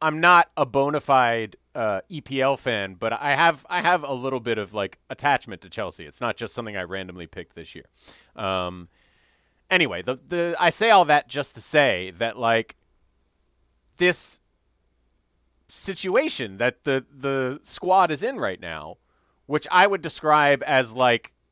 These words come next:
somewhat appropriately incredibly high-level soccer blue balls, um,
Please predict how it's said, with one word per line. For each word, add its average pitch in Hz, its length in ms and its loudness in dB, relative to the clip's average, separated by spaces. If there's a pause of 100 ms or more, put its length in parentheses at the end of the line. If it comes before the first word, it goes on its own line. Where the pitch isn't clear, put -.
(220)
somewhat 147 340 0
appropriately 120 1000 -2 (1700)
incredibly 151 580 0
high-level 127 480 2
soccer 120 340 2
blue 127 240 -6
balls, 85 540 -10 (680)
um, 110 640 -4